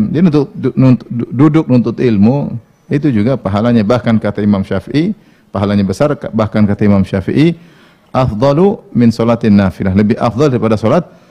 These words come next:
sholat sunnah. Jadi, maksud saya, seorang ketika nuntut ilmu, dia sedang menghadirkan dalam dirinya, dia sedang beribadah, sehingga dia serius. Bagaimana kalau kita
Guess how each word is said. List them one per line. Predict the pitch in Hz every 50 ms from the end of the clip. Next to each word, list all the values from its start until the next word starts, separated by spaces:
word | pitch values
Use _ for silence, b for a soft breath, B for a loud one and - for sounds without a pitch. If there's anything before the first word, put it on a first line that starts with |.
| b b
sholat | b - 110 113 104
sunnah. | - 98 90 85 82 85 98 - - _ -
Jadi, | - 120 127 160 165 - - b b b b b b b b
maksud | 127 135 117 143
saya, | 151 160 147
seorang | - 147 156 156 151
ketika | 135 135 113 135 127 127
nuntut | 127 123 120 131
ilmu, | 123 113 107 110 131 165 180 151
dia | 160 156
sedang | - - 135 123 123 117 117 113 107 - - - - - - - - - - - - - - - - - - -
menghadirkan | - 117 117 113 107 113 113 123 143 135 - 139 127
dalam | 117 113 113 110 107
dirinya, | 107 107 135 165
dia | 170 156 165 -
sedang | 165 151 143 135
beribadah, | 123 117 110 110 95 101 92 92 95 95 95 92
sehingga | - - 120 127 143 143
dia | 135 131
serius. | - - 117 117 110 -
Bagaimana | 117 123 131 139 151 151
kalau | 143 143 131 127
kita | 131 113 135 131 127 117 -